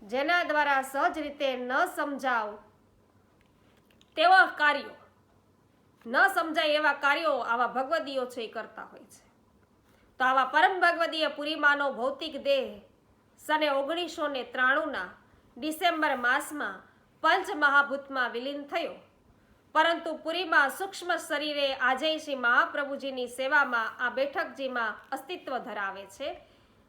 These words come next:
વૈષ્ણવ આમાં લખ્યું છે આ પ્રકારે, એટલે વાંચું છું. બાકી તો નિત્ય લીલાના જે જીવ હોય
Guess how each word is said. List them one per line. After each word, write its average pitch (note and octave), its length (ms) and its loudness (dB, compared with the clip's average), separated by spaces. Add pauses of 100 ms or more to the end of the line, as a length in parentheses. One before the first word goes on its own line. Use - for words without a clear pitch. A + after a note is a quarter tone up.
(100)
વૈષ્ણવ C#4+ 360 0
આમાં D4+ 300 4
લખ્યું C4+ 340 -8
છે D#4+ 100 -6
આ C#4+ 180 4
પ્રકારે, A#3+ 480 -4
એટલે C#4 220 -8
વાંચું A#3 340 -6
છું. G#3 260 -14
બાકી C4 300 -4
તો B3+ 320 -4
નિત્ય D#4 480 -2
લીલાના C#4+ 580 0
જે A#3+ 280 -4
જીવ C4 180 -8
હોય C4 340 0